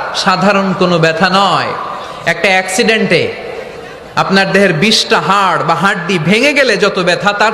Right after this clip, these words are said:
চেয়েও বেশি ব্যথা আমার মা সহ্য করেছিলেন। আমার মাকে ওই দিন এই ব্যথাগুলো সহ্য করার তৌফিক দিয়েছিলেন কে? তাহলে কি পরিমাণে কষ্ট সহিষ্ণুতা আর কর্ম সহিষ্ণুতা নিয়ে যে আমরা জন্মাই, আমাদের কোনো ধারণাই নাই।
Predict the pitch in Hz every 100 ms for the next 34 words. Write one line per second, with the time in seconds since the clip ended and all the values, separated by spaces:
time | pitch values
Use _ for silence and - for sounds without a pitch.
0 | - 180 151 180 180 139 120 - 113 -
1 | - - - - - - - - - -
2 | - - - - 165 190 185 190 190 190
3 | 160 165 160 143 156 170 185 190 196 214
4 | 202 180 185 185 165 - - - 175 165
5 | 170 196 190 185 208 165 180 180 160 180
6 | 180 190 160 190 170 190 175 170 160 107
7 | - - - - - - - - - -
8 | - - 170 175 165 220 254 208 233 240
9 | 226 220 214 170 - - - - 220 226
10 | 233 - 220 226 226 226 214 214 190 190
11 | 208 208 208 - 208 220 - 214 208 190
12 | 185 185 175 170 165 160 151 151 156 165
13 | 175 135 156 160 - 180 190 151 156 180
14 | 202 202 202 185 143